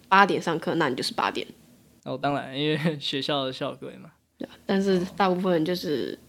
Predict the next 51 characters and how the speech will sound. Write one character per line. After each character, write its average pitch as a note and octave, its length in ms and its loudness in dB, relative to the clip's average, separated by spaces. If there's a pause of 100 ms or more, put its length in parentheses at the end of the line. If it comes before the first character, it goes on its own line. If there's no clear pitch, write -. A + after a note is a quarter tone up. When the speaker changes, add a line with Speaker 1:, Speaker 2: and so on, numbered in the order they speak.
(720)
Speaker 1:
不 E3 100 -2
会， F3 260 2 (280)
Speaker 2:
嗯， C3 220 -14
Speaker 1:
嗯。 - 260 -6
Speaker 2:
所 - 180 -2
以 D#3 80 0
他 D#3 100 -2
们 D3+ 140 -2
的 C3+ 200 -4 (100)
跑 B2+ 180 -4
趴 C#3+ 240 0
文 C3 180 -2
化 C#3 220 -6
就 C3+ 160 -10
是 C3 160 -10
要， - 260 -12 (380)
Speaker 1:
知 E3 100 -4
道。 D3+ 120 2
Speaker 2:
首 - 80 0
先 D#3 140 0
要， D#3 220 2 (240)
要 D#3 160 2
会 D3+ 160 2
迟 - 320 -4
到。 C#3 320 -6
Speaker 1:
没 E3 80 -2
错。 - 260 -2 (280)
Speaker 2:
对。 C3+ 100 -10 (920)
那 D3+ 80 -6
他 D#3+ 140 2
们 D3+ 200 -2
的 C3 300 -4
party C#3 360 -4
是 C#3 160 -10
怎 C3 140 -12
么 - 120 -20
样 B2+ 200 -16
子？ - 80 -20 (800)
你 D3+ 100 -4
那 G3 160 4
时 F#3+ 100 -2
候 E3 140 4
是 E3+ 220 -2
去 D#3 400 -2
house D3 340 -2
party C3+ 340 -6
吗？ - 160 -18
还 C#3 140 -10
是 C#3+ 280 -4
那 C3+ 120 -6
种 B2+ 160 -10